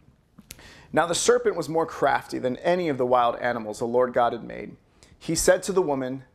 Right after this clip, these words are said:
'Did God really say you must not eat from any tree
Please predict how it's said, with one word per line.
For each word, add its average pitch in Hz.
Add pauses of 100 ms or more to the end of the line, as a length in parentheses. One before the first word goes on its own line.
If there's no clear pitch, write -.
'Did 165
God 190
really 156
say 143
you 139
must 131
not 135
eat 143
from 123
any 139
tree 135